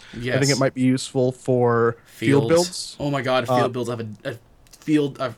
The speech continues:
Speaker 2: quote-unquote field day with this change.
Speaker 1: <laughs>
Speaker 2: Drop all of your fields. Quantum Cascade. Whoop, whoop, whoop, whoop. Double
Speaker 1: It's
Speaker 2: kill.
Speaker 1: not even, it's not even considered a field. Uh, so, uh, <laughs>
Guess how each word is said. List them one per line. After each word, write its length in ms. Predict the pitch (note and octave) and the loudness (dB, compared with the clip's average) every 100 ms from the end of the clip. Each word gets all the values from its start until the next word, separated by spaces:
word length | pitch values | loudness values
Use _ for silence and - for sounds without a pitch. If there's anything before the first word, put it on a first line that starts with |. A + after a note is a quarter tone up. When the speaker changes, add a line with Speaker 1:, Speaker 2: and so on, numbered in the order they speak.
| - | -14
Speaker 2:
quote-unquote 480 | - D#3 C3+ A#2 B2+ | -2 0 0 -2 -6
field 320 | - C#3+ C3+ | -2 -2 0
day 160 | A#2+ A2+ | -2 -2
with 180 | A2 G#2+ | -2 -8
this 140 | A2+ | -10
change. 440 | - A2 G#2 G2+ - _ | -8 -8 -8 -12 -18 _
Speaker 1:
<laughs> 200 | _ - | _ -6
Speaker 2:
Drop 240 | F#3 A3 A3 | 2 4 4
all 380 | G#3+ G#3 G#3+ | 6 8 8
of 100 | A3 G#3 | 8 6
your 120 | G#3 | 0
fields. 500 | - G#3+ F#3 D3 - - - | 0 4 6 4 0 -16 -10
Quantum 400 | F3+ A3+ A3+ G#3 | 4 6 8 6
Cascade. 640 | G3 G#3+ G3 G#3 G3 D#3+ - - | 4 2 2 4 4 4 0 -4
Whoop, 320 | D#3 D#3+ C#3+ | 4 6 6
whoop, 320 | C#3+ D#3 D#3 | 4 4 2
whoop, 280 | D3 D#3 D3 | 4 2 2
whoop. 280 | C#3+ C#3 D3 | 2 2 4
Double 260 | A#3+ - A2+ | 4 4 0
Speaker 1:
It's 120 | - | -4
Speaker 2:
kill. 140 | - | -2
Speaker 1:
not 120 | D#3 C#3 | -2 -2
even, 260 | B2 A#2+ - _ | -4 -10 -20 _
it's 140 | - | -8
not 80 | E3 | -6
even 120 | D3+ | -4
considered 300 | C3+ C3+ C#3+ | -6 -6 -8
a 40 | |
field. 260 | C3+ D#3+ C#3 - - - - | -6 -8 -8 -12 -20 -10 0
Uh, 180 | D3 C#3+ | 2 2
so, 520 | - - F#3+ F#3+ C#3+ - | 0 0 4 6 4 4
uh, 300 | F#3+ C#3+ C#3 F3 | 2 4 2 2
<laughs> 960 | E3+ - F3 D#3 - E3+ - G3 - G3+ | 0 -2 0 -2 -2 -4 -2 -4 -2 -2